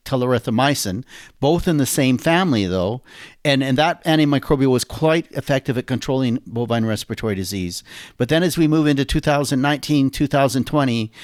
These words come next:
we find that that antimicrobial is becoming less and less effective against those bacteria as well. So the general rule is that if you,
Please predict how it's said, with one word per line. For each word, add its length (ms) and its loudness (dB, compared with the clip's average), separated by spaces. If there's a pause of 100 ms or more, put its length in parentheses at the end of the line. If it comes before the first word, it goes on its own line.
(200)
we 120 4
find 300 0
that 120 -4
that 180 4
antimicrobial 640 2
is 100 -2
becoming 440 -2
less 280 -2
and 80 -2
less 180 -2
effective 380 -4
against 340 -6
those 180 -6
bacteria 500 -6
as 120 -8
well. 440 -6 (360)
So 140 -2
the 140 2
general 520 2
rule 280 4
is 160 2
that 180 0
if 160 -2
you, 240 2